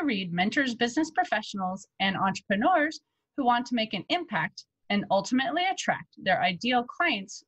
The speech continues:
through speaking. As a speaker herself, Lisa has successfully booked and delivered over five hundred speaking engagements.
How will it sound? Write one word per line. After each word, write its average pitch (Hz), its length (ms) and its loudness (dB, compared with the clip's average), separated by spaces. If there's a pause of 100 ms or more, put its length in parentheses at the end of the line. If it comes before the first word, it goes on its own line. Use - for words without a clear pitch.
through 214 120 -4
speaking. - 540 -8 (880)
As 190 140 -2
a 202 40 -8
speaker 214 340 -2
herself, 302 440 -2 (480)
Lisa 277 260 0
has - 180 -2
successfully 254 540 -2
booked 196 360 0
and 196 140 -2
delivered 170 480 0
over 170 220 0
five 208 400 -2
hundred 330 260 2
speaking 233 480 -2
engagements. 160 680 -4